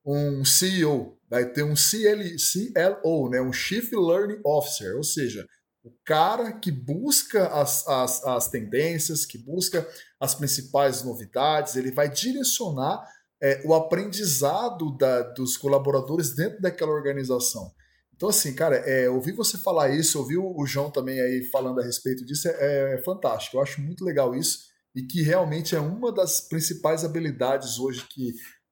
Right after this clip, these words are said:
ah, o mercado exige, essa questão aí do aprendizado contínuo e, e automotivação, né? Eu sempre falo pros alunos, né? Nós, enquanto professores, falamos pros alunos,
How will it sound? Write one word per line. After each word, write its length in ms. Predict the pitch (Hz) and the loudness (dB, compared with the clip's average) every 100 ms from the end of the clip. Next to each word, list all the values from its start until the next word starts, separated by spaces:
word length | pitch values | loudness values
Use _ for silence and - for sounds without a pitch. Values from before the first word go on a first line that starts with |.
| - | -6
ah, 160 | 123 | -2
o 100 | 135 | 0
mercado 540 | 143 147 131 143 156 151 | 4 4 4 2 2 2
exige, 580 | 123 120 143 135 165 160 | -2 -2 -4 -4 -6 2
essa 280 | 139 143 160 | 4 4 0
questão 440 | 151 - 139 131 | -4 -4 -2 -2
aí 100 | 135 | 0
do 80 | 135 | 2
aprendizado 1080 | 127 139 131 113 123 127 127 - 127 120 113 - | 0 -2 -4 -2 0 2 0 -4 -6 -6 -6 -12
contínuo 840 | 131 123 - 127 135 147 147 151 | -10 -6 -4 -2 -4 -4 -4 -6
e, 520 | 120 123 120 117 110 - _ _ | -8 -8 -6 -6 -8 -14 _ _
e 120 | 156 | 4
automotivação, 920 | 175 185 180 180 185 180 175 - 127 113 | 4 2 -2 -2 0 0 2 0 -2 -2
né? 100 | 120 | -2
Eu 80 | |
sempre 260 | - 151 170 | -2 -4 -6
falo 380 | - 143 143 143 | 0 0 0 -4
pros 200 | 143 135 | -4 0
alunos, 380 | 131 131 127 110 | 0 -2 -6 -4
né? 180 | 110 107 | -6 -4
Nós, 240 | 117 131 | -2 -2
enquanto 280 | 135 127 131 | -4 -6 -8
professores, 360 | - 135 139 139 | -8 -4 -4 -2
falamos 380 | 160 131 139 135 | 0 0 -2 -4
pros 120 | 123 | -4
alunos, 400 | 110 92 - | -4 -6 -12